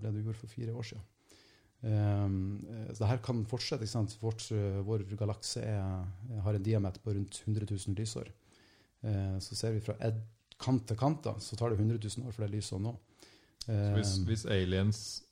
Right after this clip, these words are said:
Speaker 2: eh, <laughs> hvis det er noen aliens da, på det solsystemet,
Speaker 1: Ja.
Speaker 2: som ser på oss, så ser de på meg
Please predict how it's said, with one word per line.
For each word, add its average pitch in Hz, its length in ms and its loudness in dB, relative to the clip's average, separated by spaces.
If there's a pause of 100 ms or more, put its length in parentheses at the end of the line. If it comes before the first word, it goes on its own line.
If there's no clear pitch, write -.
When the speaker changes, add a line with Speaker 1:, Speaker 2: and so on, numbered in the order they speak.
Speaker 2:
eh, 98 640 2
<laughs> - 1160 -16
hvis 101 100 -6
det 120 100 4
er 113 40 4
noen 117 160 4
aliens 107 380 6
da, 95 100 -2 (260)
på 98 120 -4
det 92 140 0
solsystemet, 87 640 -2 (840)
Speaker 1:
Ja. - 60 -20
Speaker 2:
som 104 100 4
ser 98 160 0
på 101 180 2
oss, - 300 -2 (800)
så 101 80 -6
ser 92 260 0
de 85 180 0
på 90 260 -2
meg 85 300 0